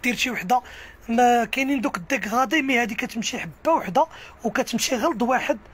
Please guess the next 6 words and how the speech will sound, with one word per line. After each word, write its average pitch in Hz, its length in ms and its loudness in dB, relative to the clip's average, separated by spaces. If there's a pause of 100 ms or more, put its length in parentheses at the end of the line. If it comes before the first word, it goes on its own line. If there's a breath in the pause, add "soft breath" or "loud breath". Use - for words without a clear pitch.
(540 loud breath)
وكتمشي 233 580 0
بالذهب 180 560 -2
الصفا - 600 -2
ما 208 300 0
نذكروش 247 640 -2 (440 loud breath)
والتموليك. 220 680 -2